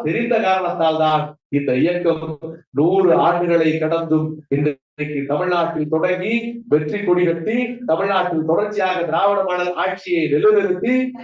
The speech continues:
இந்த மாடல் தான் இந்தியா முழுக்க தேவை என்று இந்தியாவின் பிற மாநிலங்களால் எதிர்பார்க்கப்படுகிற அளவிற்கு, நான் சொன்னேன், மேற்கு வங்கத்தை பத்தி சொல்லிக் கொடுக்கணும்னு சொன்னேன். இன்றைக்கு மேற்கு வங்கத்தில் சுயமரியாதை இயக்கத்தினுடைய நூற்றாண்டு விழாவை எல்லா மாவட்டங்களிலும் கொண்டாட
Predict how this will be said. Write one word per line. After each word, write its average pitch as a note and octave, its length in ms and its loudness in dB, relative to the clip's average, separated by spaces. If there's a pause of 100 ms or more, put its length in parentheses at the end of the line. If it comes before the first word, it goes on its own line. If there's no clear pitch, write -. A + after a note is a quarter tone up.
(140)
இந்த F#3 260 0
மாடல் A3 400 2
தான் A3+ 280 2
இந்தியா G#3+ 360 0
முழுக்க A3+ 420 0
தேவை A#3 320 2
என்று A3 320 0
இந்தியாவின் G#3+ 640 -2
பிற G#3 240 0
மாநிலங்களால் A3 720 0
எதிர்பார்க்கப்படுகிற B3 880 0
அளவிற்கு, F#3+ 420 -2 (320)
நான் D#3+ 140 0
சொன்னேன், E3+ 320 0
மேற்கு A3+ 300 -2
வங்கத்தை G#3+ 440 -4
பத்தி G#3 180 -6
சொல்லிக் G#3 200 -2
கொடுக்கணும்னு F#3+ 360 -4
சொன்னேன். D#3 260 -2 (220)
இன்றைக்கு D3 300 -2
மேற்கு A3 320 0
வங்கத்தில் F#3+ 440 -4 (260)
சுயமரியாதை G3+ 760 2
இயக்கத்தினுடைய F3 680 -2
நூற்றாண்டு F#3+ 460 -2
விழாவை E3+ 420 0 (360)
எல்லா E3+ 340 2 (120)
மாவட்டங்களிலும் G3 880 0
கொண்டாட G3 360 2